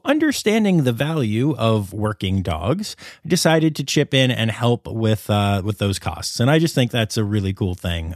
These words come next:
um, that they did. Elmwood Park Zoo is a dog-friendly zoo, not all the time, but they do have dog days there. As a matter of fact,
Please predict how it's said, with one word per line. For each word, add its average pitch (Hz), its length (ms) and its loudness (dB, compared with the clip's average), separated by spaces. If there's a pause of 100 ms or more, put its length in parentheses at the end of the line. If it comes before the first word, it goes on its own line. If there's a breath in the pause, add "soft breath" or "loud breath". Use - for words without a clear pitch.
um, 92 340 -2 (360 loud breath)
that 135 140 2
they 185 120 4
did. 175 320 0 (260 loud breath)
Elmwood 151 340 2
Park 156 220 2
Zoo 160 300 0
is 139 220 0
a 127 140 4
dog-friendly 131 760 2
zoo, 135 320 2
not 127 340 2
all 120 180 2
the 110 100 -2
time, 110 340 0
but 127 100 -4
they 123 160 2
do 117 400 2
have 120 460 0 (160)
dog 104 340 2
days 98 360 -4
there. 101 360 -2 (340 soft breath)
As 196 200 2
a 156 40 2
matter 135 360 4
of 87 80 -6
fact, 208 540 0